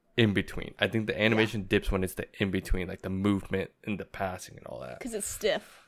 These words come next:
Speaker 1: It's very stiff. It's very
Speaker 2: Yeah.
Speaker 1: three D stiff.
Speaker 2: Yeah.
Speaker 1: But otherwise, it's really good. Otherwise, it gets the moments. But I have seen how some moments, the moments they show in the anime is good, but in the manga, just, like, it's
Speaker 2: No,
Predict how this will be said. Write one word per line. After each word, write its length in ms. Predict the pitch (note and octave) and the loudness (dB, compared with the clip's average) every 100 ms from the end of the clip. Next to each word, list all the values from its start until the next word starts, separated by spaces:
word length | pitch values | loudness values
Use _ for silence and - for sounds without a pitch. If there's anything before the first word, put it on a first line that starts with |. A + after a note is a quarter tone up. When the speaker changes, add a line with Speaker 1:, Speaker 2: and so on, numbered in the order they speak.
| _ | _
Speaker 1:
It's 220 | B2+ - | 2 2
very 680 | G2+ F2+ G2+ G2 F#2 F2 F2 | -2 2 4 6 4 2 -4
stiff. 240 | - - - | -10 -14 -4
It's 180 | A2+ | 0
very 160 | A2 G#2 | 6 6
Speaker 2:
Yeah. 60 | F#2+ - | 4 -4
Speaker 1:
three 200 | G2 D#2+ | -6 -6
D 240 | D#2+ - - | -8 -12 -14
stiff. 520 | - - - - - _ - - | -12 -8 -10 -12 -20 _ -20 -18
Speaker 2:
Yeah. 240 | B3 A2 G#3 - _ _ _ _ - | -12 -12 -12 -16 _ _ _ _ 6
Speaker 1:
But 80 | A2+ | 10
otherwise, 400 | C#3+ D#3 D3+ C#3 | 10 10 8 6
it's 180 | A2+ | -2
really 300 | A2+ A2+ G#2 | 2 4 4
good. 280 | G2+ - - - | 0 -6 -10 0
Otherwise, 320 | A#2 A#2+ A#2 | 4 6 4
it 60 | G#2+ | 0
gets 160 | G#2 | -2
the 80 | G#2 | 2
moments. 320 | G2+ G#2 G#2 | 2 2 0
But 220 | - G#2+ G2 | 0 4 4
I 80 | |
have 280 | F#2+ G2+ G2 | 6 8 6
seen 500 | - G#2 F#2+ F#2 F#2 - | 4 2 4 2 0 -6
how 220 | - G2 F#2+ | -2 0 2
some 240 | - G2+ | 4 6
moments, 400 | G2 G2+ G2 - | 8 8 4 0
the 220 | B2 A2 G#2 | 2 4 6
moments 320 | A2 A2 A2 | 6 6 6
they 140 | G#2+ | 4
show 340 | - - G2 G2+ | 2 4 6 6
in 360 | F#2+ F#2 F2+ - _ | 4 2 -4 -12 _
the 80 | A2+ | 6
anime 240 | G#2+ A2+ | 8 8
is 160 | A2 - | 6 4
good, 380 | - G3+ B2 G#2+ - - _ _ _ - | 8 10 10 8 -6 -20 _ _ _ 4
but 140 | G#2+ | 6
in 120 | G2 | 6
the 80 | F#2 | 4
manga, 480 | F2+ F#2 G2 G2 G2 | 6 8 8 8 4
just, 260 | F#2 F2+ - | 2 -4 -4
like, 400 | - - - - _ _ _ _ _ _ _ _ - | -6 -6 -14 -20 _ _ _ _ _ _ _ _ -10
it's 80 | |
Speaker 2:
No, 60 | G#3 | -4